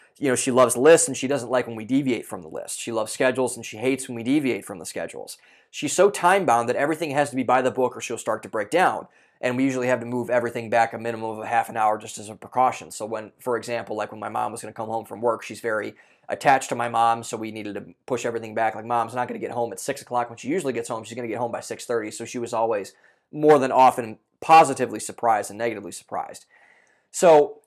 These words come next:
the second is crying children, which is very much more niche than the other one. So my sister has a very deep maternal instinct about her and has had so ever since I can remember. She doesn't like to see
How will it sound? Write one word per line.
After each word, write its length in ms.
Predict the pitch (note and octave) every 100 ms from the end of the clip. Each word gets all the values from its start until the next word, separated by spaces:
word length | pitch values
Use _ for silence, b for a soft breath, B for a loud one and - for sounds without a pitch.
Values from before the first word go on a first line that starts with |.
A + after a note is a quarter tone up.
| - _
the 140 | D3 C3+
second 500 | - A3+ B3 D3 C3
is 220 | C3+ C3
crying 380 | - D#3 B2+ A2+
children, 480 | - A#2+ D2+ A1 _
which 200 | B2+ C3+
is 120 | A#2+ A#2 B2 B2
very 260 | C3+ D3+
much 220 | B2+ A#2+ B2
more 160 | A2+
niche 320 | A2+ A2+ -
than 160 | A#2+ A2
the 100 | A2
other 180 | A2+ G2
one. 260 | G2 D2+
So 400 | F#2+ C3+ A#2+ - b b b b
my 180 | D3+ E3+
sister 340 | F#3 A3 G#3
has 160 | E3 C#3
a 40 |
very 240 | C3+ D#3 C#3+
deep 320 | A2+ C#3 -
maternal 500 | A#2 - - C3+ B2+
instinct 380 | B2+ B2 B2 A2+
about 260 | G#2+ G#2
her 200 | G#2+ G#2+
and 80 | A2
has 280 | C3 B2+ A#2+
had 260 | C3 A#2+ A#2
so 240 | B2+ A#2
ever 160 | A#2 A#2
since 180 | A#2
I 60 | A#2+
can 140 | A2
remember. 380 | A2 A#2 A#2 F#2
She 180 | - C3
doesn't 200 | D3 C3+
like 160 | C3+ C3+
to 60 |
see 420 | - C3+ B2 A#2+